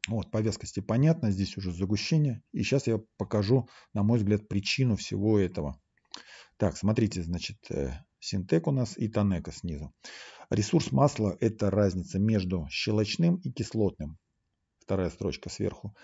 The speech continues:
Значит, э, щелочное у Синтека семь и один, а кислотное один сорок пять. То есть разница между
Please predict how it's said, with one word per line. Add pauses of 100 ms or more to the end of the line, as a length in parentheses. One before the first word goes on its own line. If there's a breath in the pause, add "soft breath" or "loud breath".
(240 loud breath)
Значит,
э,
щелочное
у
Синтека
семь
и
один,
а
кислотное
один
сорок
пять.
То
есть
разница
между